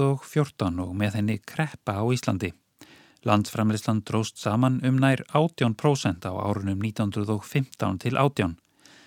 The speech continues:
Verslun og siglingar voru takmarkaðar, óðaverðbólga og skortur á mörgum innfluttum matvörum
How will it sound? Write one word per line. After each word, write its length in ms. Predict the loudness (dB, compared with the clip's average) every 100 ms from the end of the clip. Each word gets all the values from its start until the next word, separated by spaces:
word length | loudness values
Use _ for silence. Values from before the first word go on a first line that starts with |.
| _ _
Verslun 520 | 0 0 0 0 0 0
og 100 | -2
siglingar 540 | -2 0 0 0 -4
voru 160 | -4 -2
takmarkaðar, 580 | 0 0 2 2 2 -2 _ -4
óðaverðbólga 880 | 4 4 4 2 0 0 -2 0 0
og 220 | -2 -4 -6
skortur 480 | -2 -2 -2 -4 0
á 60 |
mörgum 380 | 0 0 -2 -4
innfluttum 480 | -2 0 -2 -4 -2
matvörum 560 | 0 0 0 0 0